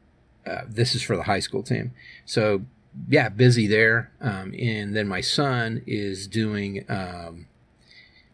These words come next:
he's back from Iowa, and he's doing, uh, marching band camp. So he has that every night, uh, Monday through Friday, I believe, this week from two P M to nine P M. Pretty crazy. Lots of activity there, but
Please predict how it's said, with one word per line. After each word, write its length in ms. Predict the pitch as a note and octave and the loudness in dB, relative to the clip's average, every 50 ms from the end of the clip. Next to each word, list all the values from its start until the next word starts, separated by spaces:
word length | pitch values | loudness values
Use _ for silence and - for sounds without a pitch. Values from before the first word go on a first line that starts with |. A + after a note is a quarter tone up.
| _ _ _ | _ _ _
he's 220 | - B2 C3+ C#3 | 0 2 2 2
back 360 | B2+ - G2 F#2 G2 C3 - | 2 0 0 0 -2 -6 -6
from 200 | - - C#3+ A#2 | -4 0 0 0
Iowa, 420 | G2 E2+ D#2 E2+ F2+ F#2+ G#2 A2+ A#2+ - | 0 -2 -6 -10 -10 -10 -10 -10 -8 -6
and 180 | - G#2+ G#2+ | -4 -2 0
he's 280 | G2+ A#2+ B2 B2 A#2 G#2 | 4 4 4 4 4 0
doing, 680 | F#2+ G#2 A2 A2 A2 G#2+ G#2+ G#2 G2+ G2+ G#2 G2+ A#2+ B2 - _ _ _ _ _ _ _ _ _ _ _ _ _ _ _ _ _ - | -2 -2 -2 0 0 -2 -2 -4 -4 -4 -4 -6 -8 -10 -12 _ _ _ _ _ _ _ _ _ _ _ _ _ _ _ _ _ -10
uh, 180 | F#2 F2 - - - | -8 -8 -8 -6 -2
marching 420 | B2 A#2+ B2 B2 B2+ - B2+ A2 | 2 4 6 6 6 6 4 4
band 280 | G2 G2+ F#2 F2+ F2+ - | 4 2 -2 -4 -6 -6
camp. 340 | - F#2+ F2+ F2 - - - _ _ | -6 -6 -6 -8 -12 -16 -20 _ _
So 180 | - - - | -6 -4 0
he 100 | G2 A#2 | 2 4
has 160 | A2+ A2+ G#2+ G#2+ | 4 4 4 2
that 160 | G#2+ G2 G2+ | 2 2 2
every 240 | G#2+ G#2+ G#2 A2 G#2 | 2 2 2 2 0
night, 320 | F#2+ F#2 F#2+ F2+ - - _ _ _ _ - - - _ - - | -2 -4 -6 -6 -10 -12 _ _ _ _ -20 -20 -20 _ -10 -10
uh, 160 | F2+ F2 E2+ | -10 -8 -8
Monday 400 | F2 F#2+ G#2 G#2+ G2+ G#2 F#2+ F2+ | -8 -6 -4 -2 0 0 0 -2
through 280 | - - - G2+ F#2+ | -2 -6 -8 -8 -8
Friday, 400 | F#2 - G#2 F#2+ G2 G2 F#2 F#2 | -6 -6 -4 -4 -2 -2 -2 -4
I 40 | F2+ | -6
believe, 340 | F2+ F#2 E2+ F2+ F#2+ F2+ E2 | -8 -8 -6 -6 -6 -6 -6
this 220 | F2+ F2+ - - | -6 -6 -4 -2
week 260 | A2 G#2 G2+ F2+ - - | 0 0 0 -2 -4 -6
from 220 | - - F#2+ F2 | -8 -8 -8 -8
two 240 | - - - B2 A2 | -6 -2 0 0 0
P 200 | A#2+ - A2 G#2 | 0 -2 -2 -2
M 140 | G2+ F#2+ F2+ | -2 -4 -6
to 100 | F2+ E2 | -8 -8
nine 360 | E2+ F2 F#2 F#2 F#2+ F#2+ G2 | -10 -10 -10 -8 -8 -8 -8
P 200 | - G#2 F2+ - | -6 -8 -8 -8
M. 180 | - - - - _ _ - - - - - - - - _ _ _ _ - | -10 -16 -20 -20 _ _ -20 -20 -20 -20 -20 -20 -20 -20 _ _ _ _ -10
Pretty 300 | - - C3+ B2+ B2 A2 | 2 6 8 8 8 8
crazy. 640 | - - G#2 G2+ G#2 G#2 F#2+ F#2+ F2+ F2+ - - _ _ | 6 2 0 0 0 -2 -2 -4 -8 -12 -14 -18 _ _
Lots 520 | - - A2+ A2 G#2 G#2 G2 G2+ - - - | -8 -6 -6 -4 -2 0 0 0 0 0 -2
of 80 | A2+ | -4
activity 580 | G#2 G2 F#2+ - - - A2 F#2 G2 F#2 F2+ F2 | -4 -4 -4 -2 0 0 0 2 0 -4 -6 -6
there, 260 | F2 E2 - F#2 F2+ - _ - | -8 -10 -10 -12 -14 -14 _ -2
but 240 | - F#2+ F#2 F2+ | -2 -2 -2 -2